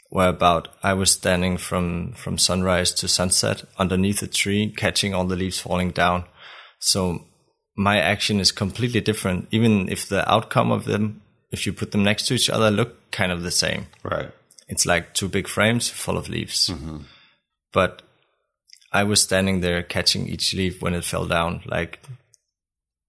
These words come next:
Speaker 1: welcoming it or giving it a soft landing or whatever you would say, like,
Speaker 2: Mm-hmm.
Speaker 1: being childish,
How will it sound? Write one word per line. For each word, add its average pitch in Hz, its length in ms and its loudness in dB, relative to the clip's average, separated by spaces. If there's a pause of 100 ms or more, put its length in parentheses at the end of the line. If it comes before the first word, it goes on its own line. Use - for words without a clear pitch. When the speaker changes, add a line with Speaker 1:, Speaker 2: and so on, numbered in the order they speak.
(300)
Speaker 1:
welcoming 92 500 0
it 85 220 -4
or 85 340 -2 (1000)
giving 92 240 0
it 87 80 0
a 82 100 -2
soft 82 300 -2
landing 80 320 -2
or 78 60 -6
whatever 87 300 0
you 87 80 -2
would 85 160 -4
say, 87 240 2
like, 87 200 0
Speaker 2:
Mm-hmm. 85 100 -6
Speaker 1:
being 92 220 0
childish, 87 520 0